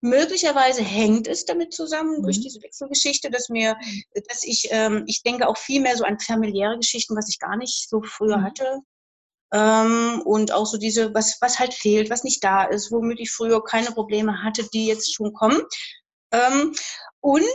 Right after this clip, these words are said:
Speaker 1: ich glaube, wenn einer so übermächtig über mich, über mir steht,
Speaker 2: Mhm.
Speaker 1: dann erinnert mich das sofort, als ich als kleiner, als klein, als Kind, äh, ja, meine Mutter. Und da
Speaker 2: Mhm.
Speaker 1: kann ich machen, was ich will, da bin ich klein. Weil
Speaker 2: Mhm.
Speaker 1: sie war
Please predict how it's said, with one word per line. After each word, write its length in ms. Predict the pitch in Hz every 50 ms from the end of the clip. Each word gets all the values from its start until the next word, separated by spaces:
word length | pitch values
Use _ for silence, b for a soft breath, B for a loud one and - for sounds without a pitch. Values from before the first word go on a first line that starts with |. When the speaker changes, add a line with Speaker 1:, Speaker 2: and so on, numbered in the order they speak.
| 427
Speaker 1:
ich 100 | - - -
glaube, 260 | - 254 269 294 294
wenn 140 | 294 285 -
einer 200 | 262 285 294 294
so 120 | 294 - 226
übermächtig 680 | 277 269 302 269 277 330 320 - - 339 - - -
über 180 | 277 269 269 247
mich, 300 | 220 220 214 - - -
über 180 | 254 269 277
mir 180 | 262 240 254 262
steht, 420 | 254 - - 226 240 302 320 320 233
Speaker 2:
Mhm. 240 | 226 240 277 339 - _ _ _ _
Speaker 1:
dann 160 | - 214 220 247
erinnert 360 | 220 226 240 233 233 233 -
mich 140 | 226 208 -
das 180 | 220 214 - -
sofort, 420 | 247 254 254 - 233 220 - -
als 220 | 190 196 196 -
ich 160 | 220 - - -
als 240 | 185 180 - -
kleiner, 640 | - - 214 202 202 208 214 202 202 202 196 - - -
als 300 | - - - 185 - -
klein, 220 | 196 185 190 185
als 160 | - 190 - -
Kind, 320 | - 240 233 233 226 - - - _ _ _ _ _ _ _ _ _ _ _ _
äh, 140 | - 185 185
ja, 280 | 185 196 175 165 160 165 - -
meine 160 | 190 180 175
Mutter. 320 | 170 170 160 - 160 165 - _ _ _ _ _ _ _ _ _ _ _
Und 200 | - 220 226 226
da 320 | 226 226 240 247 240 - -
Speaker 2:
Mhm. 100 | - - - -
Speaker 1:
kann 180 | - 269 262
ich 160 | 269 - - -
machen, 300 | 262 277 302 330 294 269
was 160 | 262 254 254
ich 140 | 254 - 220
will, 280 | 226 226 220 233 247 240 B B B B B _ _ _
da 100 | 208 214
bin 180 | 214 214 208 -
ich 140 | - -
klein. 540 | - - 196 180 165 156 160 160 170 - - _ _ _ _ -
Weil 240 | - 196 214 220 220
Speaker 2:
Mhm. 60 | 208
Speaker 1:
sie 240 | - 220 233 269 214
war 380 | 208 208 208 208 202 202 208